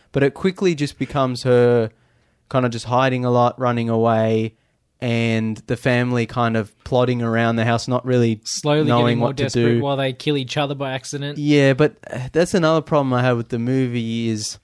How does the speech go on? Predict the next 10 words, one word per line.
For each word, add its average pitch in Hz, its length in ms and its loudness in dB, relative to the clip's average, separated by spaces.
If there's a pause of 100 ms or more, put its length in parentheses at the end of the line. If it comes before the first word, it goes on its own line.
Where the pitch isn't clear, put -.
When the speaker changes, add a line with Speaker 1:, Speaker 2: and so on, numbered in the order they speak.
(140)
Speaker 1:
so 131 320 4
there's 123 220 2
the 127 120 2
rich 185 240 0
family 120 680 0 (220)
who, 123 360 0
this 120 180 -4
is 123 140 -4
their 113 140 2
tradition, 110 760 -4